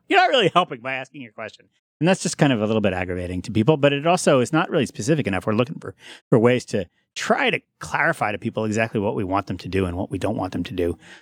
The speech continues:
uh, on the site. And we've had this good subjective, bad subjective concept for a while. That's the title of an article by Robert, which we'll, uh,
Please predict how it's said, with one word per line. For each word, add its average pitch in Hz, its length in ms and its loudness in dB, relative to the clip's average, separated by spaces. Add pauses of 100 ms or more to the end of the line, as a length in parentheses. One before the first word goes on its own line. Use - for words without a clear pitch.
(140)
uh, 98 200 -2
on 101 140 -4
the 95 80 -8
site. 101 340 -4
And 127 140 4
we've 127 160 6
had 156 160 2
this 127 240 -8 (300)
good 143 140 2
subjective, 117 360 0
bad 104 220 -2
subjective 98 500 -6
concept - 540 -4
for - 100 -2
a 95 60 0
while. 90 340 -2 (300)
That's 101 180 -2
the 110 80 -8
title 98 320 -4
of 87 80 -10
an 85 60 -12
article 87 320 -6
by 92 140 -6
Robert, 92 360 -4
which - 180 -10
we'll, 104 240 -4
uh, - 260 -6